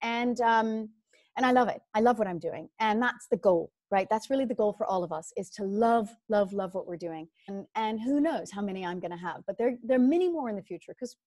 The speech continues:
why retire as long as I'm in charge of my destiny, 'cause it's my path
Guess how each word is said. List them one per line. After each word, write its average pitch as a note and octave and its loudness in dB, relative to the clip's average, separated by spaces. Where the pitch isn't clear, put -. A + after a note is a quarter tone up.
why A#3+ -2
retire B3 -4
as F3+ -10
long A#3+ -4
as A3 -6
I'm A#3+ -2
in C4 -2
charge B3 -4
of G#3+ -8
my G3+ -6
destiny, F#3+ -4
'cause F#3 -12
it's F3+ -10
my A3 -2
path F3 -10